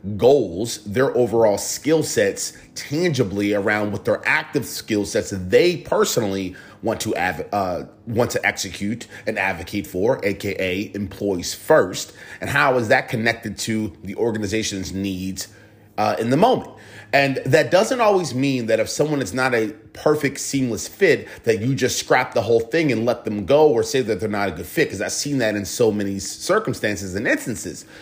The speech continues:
That may just mean you need to get a little creative and create an ad hoc role that puts them in a situation where their roles, their responsibilities,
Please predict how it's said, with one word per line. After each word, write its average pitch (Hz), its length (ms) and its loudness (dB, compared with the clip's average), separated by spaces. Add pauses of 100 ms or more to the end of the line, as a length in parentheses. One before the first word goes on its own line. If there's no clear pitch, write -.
(200)
That 147 180 4
may 190 260 2
just 185 280 -6
mean 117 200 -2
you 120 60 -4
need 127 140 2
to 127 80 2
get 117 100 -2
a 113 60 -2
little 117 180 0
creative 101 680 -2 (220)
and 131 140 -2
create 120 400 -2
an 110 100 -2
ad 117 220 0
hoc 107 340 0
role 123 500 4 (220)
that 120 220 4
puts - 240 0
them 147 160 4
in 120 100 2
a 113 40 0
situation 127 760 0
where 98 400 0
their 135 240 6
roles, 98 480 0
their 139 240 2
responsibilities, 104 960 0